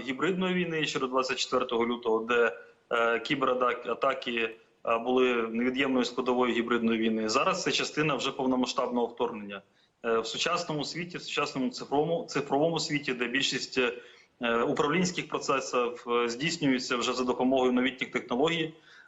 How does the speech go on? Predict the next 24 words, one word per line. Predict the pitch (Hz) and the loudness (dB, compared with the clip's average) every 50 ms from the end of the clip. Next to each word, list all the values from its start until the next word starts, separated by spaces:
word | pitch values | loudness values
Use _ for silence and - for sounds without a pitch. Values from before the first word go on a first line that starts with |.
| _ | _
е, | 120 117 117 117 117 117 | 0 2 4 4 4 4
мереж, | 117 131 143 143 147 160 175 170 160 - - - | 4 2 2 2 2 2 0 0 0 -2 -4 -2
е, | 139 131 127 127 127 | -2 0 2 2 0
і | 127 123 120 123 120 120 120 120 120 117 | 0 -2 -6 -6 -6 -4 -4 -4 -4 -4
сучасної | 113 - 117 - 143 131 123 - 135 127 127 | -6 -6 -4 -2 -2 -2 -2 -2 -2 -4 0
техніки, | 127 160 170 165 175 160 - - 131 127 123 - - - _ _ _ - | 2 0 0 0 -2 -8 -6 -2 -2 -2 -2 -4 -8 -20 _ _ _ -2
е, | 120 117 | -2 0
безумовно, | 117 131 127 135 143 156 180 180 170 151 | 2 2 2 4 4 4 4 4 2 0
ці | 135 - - 147 | 0 -2 0 0
атаки | 139 127 - 156 165 160 - 131 | 0 2 2 0 0 -2 -4 -4
є | 135 - | -6 -4
продовженням, | - 131 127 123 139 151 147 135 139 131 127 123 117 113 - - _ _ _ _ _ | -2 -2 -2 0 2 0 0 0 0 0 0 0 -2 -4 -8 -14 _ _ _ _ _
зокрема, | 120 117 135 151 - - 160 175 185 196 | -6 -2 -2 0 0 0 2 2 0 0
тих | 190 - 175 156 - - - | 0 -2 -2 -4 -2 -4 -4
актів | - 156 156 165 165 - - 151 127 - | -2 0 0 0 -2 -4 -8 -10 -4 -2
тероризму | 151 143 143 143 151 170 165 - 156 139 | 0 0 2 0 0 -2 -2 -4 -6 -6
проти | 123 - 131 127 - 131 | -4 -2 -2 0 2 2
енергетичної | 127 127 127 123 127 127 - 151 151 - - 147 139 127 | 2 2 2 2 0 0 -2 -2 -4 -2 -2 -2 0 0
системи, | - 120 - - - 123 117 117 117 - - - - _ _ _ | 0 -2 -2 0 2 2 2 2 0 -2 -4 -8 -16 _ _ _
проти | - - - - 123 | -4 -2 0 2 2
об'єктів, | 120 123 127 143 139 - - 131 123 - - 131 | 2 2 2 0 0 0 -2 -2 -2 -2 0 2
е, | 123 120 120 120 117 | 2 4 4 4 2
цивільної | 120 - 123 127 135 147 143 135 | 0 0 0 0 2 2 2 2
інфраструктури, | 127 123 135 127 - - - 123 113 - 127 123 123 120 117 113 | 2 0 -2 -4 -4 -2 -4 -4 -2 2 2 4 4 4 2 0